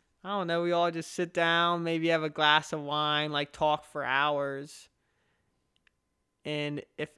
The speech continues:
any one of us feel inspired, then we'll just, like, make it.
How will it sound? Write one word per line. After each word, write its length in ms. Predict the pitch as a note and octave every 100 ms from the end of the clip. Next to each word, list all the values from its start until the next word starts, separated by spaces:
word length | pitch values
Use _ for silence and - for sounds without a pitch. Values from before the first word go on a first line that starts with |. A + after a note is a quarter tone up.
| -
any 260 | D3+ D3+
one 200 | D3 D3+
of 120 | C#3+
us 160 | D3 C#3+
feel 240 | - D3
inspired, 680 | C#3+ C#3+ - C3+ C3+ C#3 C#3+
then 120 | C#3+
we'll 160 | C#3+ C#3
just, 200 | D3 -
like, 420 | A#2+ A#2 - - _ _ _ _ _ _ _ _ _ _ -
make 320 | C#3+ C#3+ -
it. 180 | C#3+ -